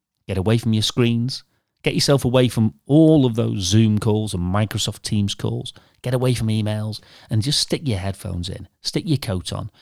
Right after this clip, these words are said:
and head outside with me for fifteen minutes. That's all, of fresh air and a little bit of fresh thinking.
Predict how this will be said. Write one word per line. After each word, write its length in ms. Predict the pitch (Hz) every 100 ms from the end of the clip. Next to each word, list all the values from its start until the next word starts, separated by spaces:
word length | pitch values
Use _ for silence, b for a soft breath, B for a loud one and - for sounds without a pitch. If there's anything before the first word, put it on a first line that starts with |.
| b b
and 120 | -
head 180 | - 127
outside 420 | 123 - 117 107
with 140 | 101 92
me 160 | 87
for 100 | -
fifteen 460 | - 143 - 110 95
minutes. 260 | 80 -
That's 240 | 123 120 110
all, 240 | 101 101 -
of 100 | 95
fresh 320 | - 139 -
air 300 | 104 95 92 b b b -
and 80 |
a 60 | 90
little 160 | 90 98
bit 140 | -
of 80 | -
fresh 240 | - -
thinking. 380 | 101 101 -